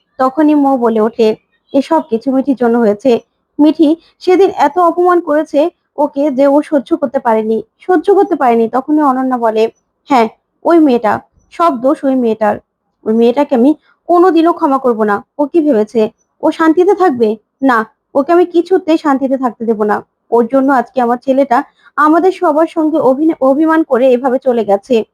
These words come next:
তাই ওকে তো আমি জেলের ঘানি টানবো, টানাবই।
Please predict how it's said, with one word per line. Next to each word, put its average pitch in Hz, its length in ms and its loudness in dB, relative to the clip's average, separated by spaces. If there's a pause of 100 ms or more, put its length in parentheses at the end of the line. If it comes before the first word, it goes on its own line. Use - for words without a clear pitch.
(320)
তাই 262 220 0 (320)
ওকে 370 240 0
তো 415 100 -2
আমি 370 220 2
জেলের 269 420 0
ঘানি 269 220 -4
টানবো, 214 420 -4
টানাবই। 220 540 -2